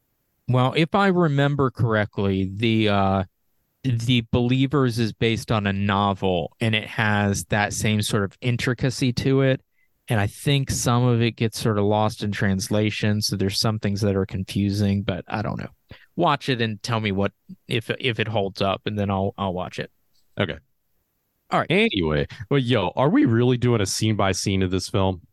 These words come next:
Speaker 1: No, I'm just setting the groundwork for, like, what's gonna happen going forward.
Speaker 2: Okay.
Speaker 1: So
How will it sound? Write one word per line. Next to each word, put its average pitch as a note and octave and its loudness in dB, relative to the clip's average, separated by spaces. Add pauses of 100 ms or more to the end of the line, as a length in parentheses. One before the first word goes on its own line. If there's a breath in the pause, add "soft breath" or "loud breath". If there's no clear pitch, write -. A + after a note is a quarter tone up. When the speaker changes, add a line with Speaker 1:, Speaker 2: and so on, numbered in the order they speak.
(140)
Speaker 1:
No, D#3 0 (100)
I'm D#3 2
just E3+ 0
setting D3+ 0
the D3 0
groundwork A2 0
for, - -2
like, G2+ -2 (580)
what's B2 0
gonna G#2+ -2 (480)
happen A2 -2
going G2 -2
forward. F2+ -2 (320)
Speaker 2:
Okay. D2 -2 (960)
Speaker 1:
So B2+ 0